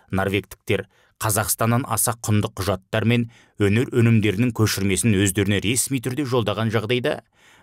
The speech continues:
мұзбен құрсауланған мұрағатта мың жыл сақтауға кепілдік беретіндерін жазыпты. Мың жыл.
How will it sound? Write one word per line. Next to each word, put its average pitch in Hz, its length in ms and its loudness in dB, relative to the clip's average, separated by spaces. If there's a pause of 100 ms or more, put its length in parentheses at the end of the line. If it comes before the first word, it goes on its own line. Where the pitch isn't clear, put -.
(120)
мұзбен 98 480 0
құрсауланған 120 720 0
мұрағатта 110 680 -2
мың 160 480 2
жыл 139 180 -4
сақтауға 117 640 -2
кепілдік 101 400 -4
беретіндерін 90 560 -4
жазыпты. - 460 -8 (480)
Мың 92 500 -2
жыл. 71 300 -10